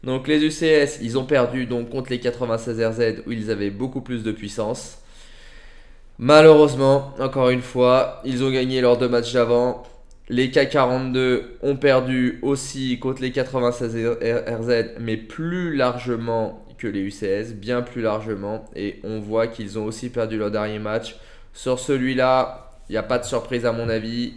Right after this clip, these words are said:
c'est U C S qui devrait gagner. C'est toujours aussi problématique, on peut mettre juste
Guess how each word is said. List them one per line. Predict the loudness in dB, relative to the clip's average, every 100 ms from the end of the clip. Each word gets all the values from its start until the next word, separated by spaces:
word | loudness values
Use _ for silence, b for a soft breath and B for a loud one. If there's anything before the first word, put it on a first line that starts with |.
| -16
c'est | -18 -8 -6 -6
U | -8 -8
C | -4
S | 0 2 2 -2 -14 -18 -14
qui | -8
devrait | -4 -2 -2 -2
gagner. | -4 -4 -6 -8 -12 -20
C'est | -12 -10
toujours | -6 -4 -2
aussi | -4 -6
problématique, | -6 -4 -4 -8 -10
on | -6
peut | -4
mettre | -2 -4
juste | -6 -12